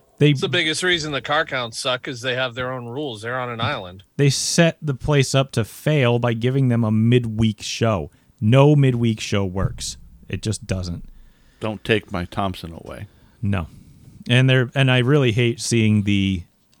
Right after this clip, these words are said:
Speaker 1: uh, Facebook and whatever posts saying, "Oh, it's a tradition. It's the sixtieth World Series." And I'm like, <laughs> "Yeah, not if ownership has anything to say about it."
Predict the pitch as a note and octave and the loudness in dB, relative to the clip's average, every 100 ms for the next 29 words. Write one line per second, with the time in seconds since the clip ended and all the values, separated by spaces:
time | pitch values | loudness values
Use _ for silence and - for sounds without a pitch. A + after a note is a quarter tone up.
0 | _ _ _ _ _ _ - F#2+ E2 D#2+ | _ _ _ _ _ _ -8 -6 -4 -6
1 | - - A#2+ - - A2+ G#2 G#2 F2+ F2 | -4 2 2 2 -2 -2 0 -2 -2 -2
2 | G2+ A2 G#2+ G2+ A2+ G#2+ - G#2 G2+ G2 | 0 0 0 -2 -2 -2 -2 -4 -2 -4
3 | - E3 A#2+ - A2+ C3+ C3 G3+ - B2 | -2 0 0 0 2 2 4 4 4 2
4 | F#2+ A2 - G#2+ - F3+ - F3 D3+ C#3+ | 2 -2 -4 -4 -2 -2 -2 -2 -2 0
5 | D#3+ D3+ - F#3+ C#3 A#2+ C3+ C3+ B2+ - | 0 0 2 2 4 4 4 4 2 4
6 | F#3+ - E3+ - - - _ _ B2 C3+ | 4 6 4 0 -10 -20 _ _ 2 4
7 | G#2+ - _ _ _ _ _ _ - A2+ | 2 -4 _ _ _ _ _ _ -4 0
8 | A#2 A2+ G#2 A2+ A#2+ - G2 G2+ F#2+ G#2 | 2 2 2 2 2 2 -2 -2 -2 -2
9 | G2+ G2 F2+ G2 F#2+ F#2+ F#2+ G#2 | 0 -2 -2 -2 -2 -2 -2 -4